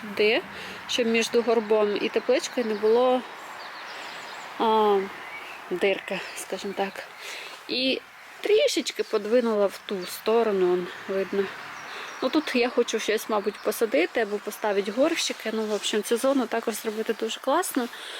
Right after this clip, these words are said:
А ще, вон, дивлюся, тут, походу, спали слимаки, я їх побудила. Треба зараз їх винести, поки вони маленькі.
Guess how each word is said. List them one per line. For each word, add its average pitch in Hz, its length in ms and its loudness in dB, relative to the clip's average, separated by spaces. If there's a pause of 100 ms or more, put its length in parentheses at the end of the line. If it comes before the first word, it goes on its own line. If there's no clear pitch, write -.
(420)
А 233 60 -6
ще, 294 220 0
вон, 254 220 0 (100)
дивлюся, 262 420 -4 (1200)
тут, - 100 -6
походу, 247 380 2
спали 233 400 2
слимаки, 233 540 0
я 240 120 6
їх 240 140 6
побудила. 208 580 2 (1120)
Треба 208 220 -8
зараз 208 300 -2
їх 214 300 -2
винести, 208 400 0
поки 220 240 -4
вони 220 180 0
маленькі. 220 500 0